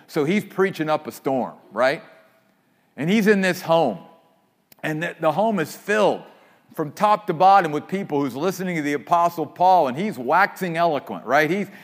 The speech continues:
he's expounding the scriptures, and he just keeps on preaching for hours. Makes you appreciate me a little bit better, doesn't it?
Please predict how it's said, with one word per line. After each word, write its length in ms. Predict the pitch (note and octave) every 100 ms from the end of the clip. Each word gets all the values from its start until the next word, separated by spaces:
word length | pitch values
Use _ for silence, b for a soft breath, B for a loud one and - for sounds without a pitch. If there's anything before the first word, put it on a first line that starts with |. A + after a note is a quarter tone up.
| B
he's 200 | F#3+ A3
expounding 680 | D#3+ - - F3+ G3 F#3+ F3
the 80 | D3+
scriptures, 440 | - G#3 F#3 C3 - B A2+
and 100 | D3+
he 100 | A3
just 220 | G#3 -
keeps 240 | F3 C3
on 200 | D#3 B2+
preaching 380 | E3 F#3+ D3+ A2+
for 160 | G2+ F#2+
hours. 480 | B2+ B2 - - - _ _ _ _ _ _ _ _ _ _ _ _ _ _ _ _ _ _ -
Makes 240 | F#2 -
you 80 | F2+
appreciate 500 | B2+ G#2 - G#2+ G#2+
me 160 | D#3+ G#2
a 60 |
little 180 | D2+ D2
bit 240 | C2+ -
better, 220 | D2 C2 -
doesn't 240 | G#2+
it? 60 | F2